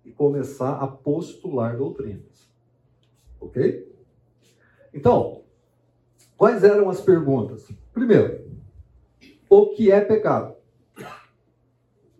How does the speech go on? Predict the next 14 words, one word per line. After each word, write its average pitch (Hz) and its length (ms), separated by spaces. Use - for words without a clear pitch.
Tem 226 120
que 220 100
responder 196 600
isso. - 400
O 196 60
que 269 100
é 247 60
pecado? 143 460
O - 40
que 277 60
é - 40
pecado 185 340
pra 127 100
vocês? - 420